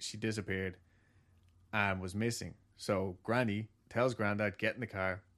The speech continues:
we're driving." And she directs him for, like, forty minutes to this random house that neither of them had ever been to before. Gets out of the car, knocks on the front door.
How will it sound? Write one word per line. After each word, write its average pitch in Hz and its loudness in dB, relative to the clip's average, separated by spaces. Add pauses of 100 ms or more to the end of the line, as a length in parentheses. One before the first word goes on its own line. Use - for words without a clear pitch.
(200)
we're 107 -6
driving." 98 0 (840)
And - -8
she 120 -4
directs 120 2
him 147 -2
for, 127 -2
like, 107 -2
forty 120 0
minutes 104 -4 (760)
to 123 0
this 107 0
random 123 2
house 110 0
that 110 -6
neither 117 -2
of 117 -4
them 113 -4
had 101 -6
ever 110 2
been 120 -2
to 95 -6
before. 92 -10 (560)
Gets 98 -4
out 117 4
of 143 -2
the 143 -2
car, 101 -2 (580)
knocks 107 0
on 147 2
the 135 0
front 139 -4
door. 143 0